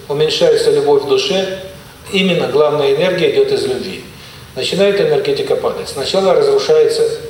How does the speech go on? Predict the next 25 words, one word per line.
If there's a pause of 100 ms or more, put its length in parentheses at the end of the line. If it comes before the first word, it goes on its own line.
(120)
причинно-следственный
ход
событий
вокруг
нас,
судьба. (1200)
Потом
всё
это
подкрадывается
ближе,
начинает (440)
разрушаться
личная
жизнь. (920)
Потом
начинает
разрушаться
здоровье (220)
и
так
далее,
и
так (100)
далее.